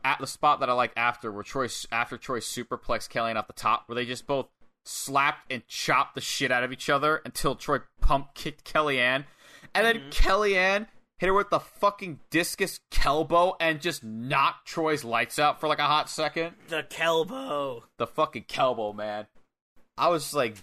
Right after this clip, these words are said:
Speaker 1: "Damn!"
Speaker 2: Yeah, dude. That thing's brutal.
Speaker 1: Mm-hmm. I liked how after this, uh, Troy eventually got back into it, and, like, there was the spot where she had Kellyanne sat in the middle of the ring,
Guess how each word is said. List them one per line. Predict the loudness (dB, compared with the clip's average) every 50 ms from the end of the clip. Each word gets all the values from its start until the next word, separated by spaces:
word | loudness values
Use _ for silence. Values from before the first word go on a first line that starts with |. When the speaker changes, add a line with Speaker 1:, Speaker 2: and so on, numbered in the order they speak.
| -4 2
Speaker 1:
"Damn!" | 4 6 6 8 8 6 6 6 6 4 4 2 -2 -10 -18 -20 -18 -18 -18 -18 -18 -20 -20 -20 -20 _
Speaker 2:
Yeah, | -18 -14 -10 -8 -8 -8 -8
dude. | -12 -16 -16 -16 -16 -18 _ -20 _ _ _ _ _ _ _ -12 -8
That | -6 -6
thing's | -6 -6 -8 -10
brutal. | -18 -18 -18 -14 -12 -10 -10 -10 -12 -14 -16 -18 -18 -20 -20 _ _ -14
Speaker 1:
Mm-hmm. | -10 -8 -6 -4 -4 -4 -4 -4 -6 -6 -8 -10 -14 _ _ _ -20 -20 _ _ _ _ _ -2
I | 0
liked | 2 2 2 2 0
how | 0
after | 0 0 -2 -2 -4 -6
this, | -6 -4 -4
uh, | -4 -4
Troy | -4 -2 -2 0 0 0
eventually | 0 -2 -6 -10 -10 -8 -2
got | -2 -2 -2 -2
back | -4 -4 -4 -4
into | -8 -10 -8 -8
it, | -8 -8
and, | -8 -8 -6
like, | -6 -6 -2
there | -2 -4
was | -4 -4
the | -8 -10
spot | -8 0 2 2 2 2 2
where | -2 -4 -4
she | -4 -6 -4 -2
had | -2 -2 -4 -4
Kellyanne | -2 0 0 0 2 0 -2 -2
sat | -4 -6 0 0 2 2 2 0
in | -4
the | -6
middle | -2 0 0 0
of | 0
the | -2
ring, | -4 -2 -2 -2 -2 -2 -6